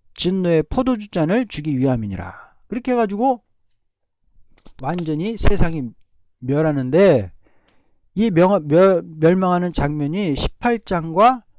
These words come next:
십구 장에서 또 자세하게 보여주고 있습니다. 그래서 오늘 십육 장 십구 절의 말씀은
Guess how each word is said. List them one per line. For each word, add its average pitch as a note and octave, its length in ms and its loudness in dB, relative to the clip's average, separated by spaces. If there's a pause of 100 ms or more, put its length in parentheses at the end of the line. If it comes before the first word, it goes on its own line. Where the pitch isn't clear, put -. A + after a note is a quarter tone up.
(240)
십구 - 360 -6
장에서 G3 580 2 (540)
또 A3+ 120 2
자세하게 D3+ 840 0
보여주고 A2 420 -2
있습니다. E2+ 480 -14 (1400)
그래서 G3+ 280 0
오늘 F#3+ 240 -2
십육 B3+ 460 -4
장 G#3 200 2
십구 - 340 -8
절의 G#3 220 2
말씀은 D3+ 720 0